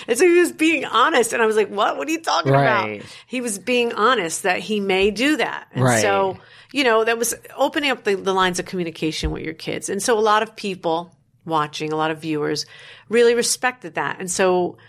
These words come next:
Speaker 1: from that, I still, to this day, I love your family. I love your kids. Your mom is so sweet.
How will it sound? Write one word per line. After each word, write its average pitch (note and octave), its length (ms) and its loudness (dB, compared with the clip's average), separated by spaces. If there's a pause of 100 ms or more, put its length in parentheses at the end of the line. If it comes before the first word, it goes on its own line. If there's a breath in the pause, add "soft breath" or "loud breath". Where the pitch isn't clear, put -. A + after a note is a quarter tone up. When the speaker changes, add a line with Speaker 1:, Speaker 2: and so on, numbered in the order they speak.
(120)
Speaker 1:
from G3+ 380 0
that, F#3+ 340 0 (180)
I F#3+ 260 -2
still, - 460 2
to F#3 160 -2
this F3+ 320 0
day, D#3 320 0
I D#3+ 60 -4
love D#3+ 360 -2
your D#3+ 160 -2
family. D3 680 -4 (440 loud breath)
I F3+ 100 -4
love D#3+ 280 -2
your D3+ 100 -4
kids. D3+ 640 -4
Your D#3+ 120 -4
mom D3+ 420 -2
is D3+ 100 -4
so D#3 400 -2
sweet. D#3 640 -4